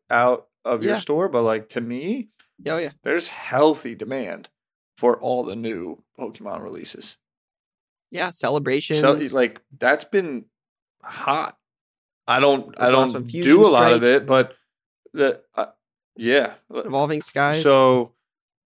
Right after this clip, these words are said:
Speaker 1: I don't, no, to be, I don't think so. I think that will maintain its health. I think it'll continue its health. I think Pokemon has reemerged as, like, a real cultural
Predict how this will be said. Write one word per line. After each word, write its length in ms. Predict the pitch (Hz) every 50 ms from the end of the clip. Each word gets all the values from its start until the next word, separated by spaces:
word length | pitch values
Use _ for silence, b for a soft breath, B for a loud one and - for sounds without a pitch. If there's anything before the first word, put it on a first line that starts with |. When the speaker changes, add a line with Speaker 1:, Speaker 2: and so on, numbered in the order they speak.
| _ _ _ _ _ _ _ _
Speaker 1:
I 140 | - 120 127
don't, 220 | 147 175 190 - _ _ _
no, 220 | - 139 135 - 143
to 180 | - - 151
be, 120 | 143 151 151
I 240 | - - 135 147 180
don't 180 | 214 208 156 -
think 160 | 147 127 110
so. 220 | - 113 107 - _ _ _
I 120 | - 139 135
think 200 | 139 160 156 139
that 240 | 143 135 131 131
will 180 | 131 127 120 113
maintain 800 | 113 117 113 123 127 135 135 127 - - - 135 135 135 139 143
its 160 | 139 131 -
health. 400 | - 135 135 139 143 143 143 -
I 100 | - 120
think 140 | 110 123 117
it'll 140 | 120 113 110
continue 480 | - - 117 107 - - 131 135 135 135
its 140 | 131 123 -
health. 460 | 135 127 127 131 135 - - - - _ _
I 160 | - 120 117
think 340 | 117 - 127 123 120 120 - b b b b b b b _ _ _
Pokemon 600 | - 135 131 127 123 127 123 117 117 117 117 113
has 360 | 110 117 113 110 104 101 110 _ _ _ _ _ -
reemerged 1400 | 107 104 117 113 110 110 113 117 120 127 131 131 131 131 131 120 120 117 117 117 120 120 123 123 120 - -
as, 220 | 117 113 113 104 117
like, 220 | 110 107 107 - _
a 100 | 117 110
real 760 | 104 101 104 104 107 113 113 110 110 110 110 110 110 107 - _ _ _ _ _ _ _ _
cultural 840 | - - - 120 113 113 - - 117 117 113 110 110 107 110 117